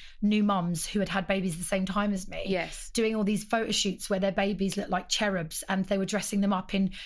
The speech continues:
Speaker 1: clothes. My daughter literally lived in a baby grow for six
Speaker 2: <laughs>
Speaker 1: months. She lived in a baby grow that was covered in,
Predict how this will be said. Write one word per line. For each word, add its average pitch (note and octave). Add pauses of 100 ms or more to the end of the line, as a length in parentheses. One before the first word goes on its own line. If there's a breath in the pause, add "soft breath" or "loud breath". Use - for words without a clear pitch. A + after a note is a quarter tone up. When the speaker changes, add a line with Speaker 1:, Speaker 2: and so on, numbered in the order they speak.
Speaker 1:
clothes. G3
My G#3
daughter B3
literally A3
lived G#3
in F#3+
a E3
baby F#3+
grow E3
for C4+
six -
Speaker 2:
<laughs> -
Speaker 1:
months. - (440)
She -
lived C#4
in B3
a A#3
baby G#3+
grow F#3
that E3+
was G3
covered F#3+
in, G3